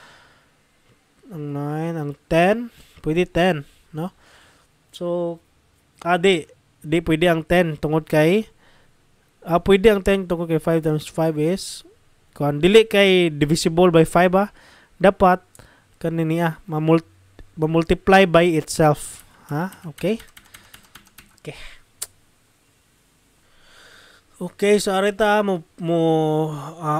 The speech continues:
overview ta sa mga exercises, no? So, kita na ninyo, so, makwinta ninyo ang kanang,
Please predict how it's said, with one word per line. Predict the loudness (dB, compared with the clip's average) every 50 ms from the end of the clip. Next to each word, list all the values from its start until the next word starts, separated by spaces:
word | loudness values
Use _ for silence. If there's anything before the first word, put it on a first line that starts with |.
| -2 0
overview | 2 2 2 2 4 4 2 4
ta | 4 0 0
sa | 2 0 0
mga | 0 0 0 -2 -2
exercises, | -4 -2 -2 -4 -2 -2 -2 -2 -2 -2 -4 -4 -4 -4 -6 -8
no? | -8 -8 -8
So, | -8 -6 -6 -4 -2 -2 -2 -2 -4 -4
kita | -8 -10 -8 -6 -8 -8
na | -6 -6 -6
ninyo, | -6 -6 -4 -4 -4 -2 -2 -2 -2 -2 -2 -4 -4 -6 -10 -12 -18 -20 -20 -20 -20
so, | -8 -6 -4
makwinta | -4 -4 -2 -2 -2 -2 0 0 0 0
ninyo | 2 2 0 2 2 0 0 0 -2
ang | -6 -4 -2 -2 -2 -2 -4 -8 -12 -16 _ _ -16
kanang, | -14 -10 -8 -6 -6 -4 -4 -4 -4 -4 -6 -6 -8 -8 -8 -10 -10 -10 -12 -14 -16